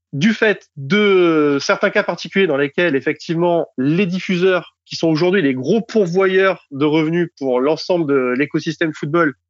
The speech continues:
refuseraient de payer certaines tranches de droits qui leur sont dues.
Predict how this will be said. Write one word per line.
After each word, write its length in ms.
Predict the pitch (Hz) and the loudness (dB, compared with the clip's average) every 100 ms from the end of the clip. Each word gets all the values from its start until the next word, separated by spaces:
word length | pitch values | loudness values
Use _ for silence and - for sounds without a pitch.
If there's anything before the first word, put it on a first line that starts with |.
| - | -4
refuseraient 760 | 147 208 220 190 196 214 185 - | -2 2 2 2 2 2 0 -4
de 160 | 127 151 | -4 -2
payer 580 | - 165 160 170 151 - | 0 0 2 2 0 -4
certaines 340 | - 156 160 | -4 -2 -2
tranches 360 | 135 170 156 - | -2 -2 -2 -6
de 60 | 135 | -4
droits 300 | 135 127 147 | -2 0 -2
qui 140 | - | -4
leur 160 | 120 117 | -6 -6
sont 140 | 156 | -2
dues. 140 | 202 | 0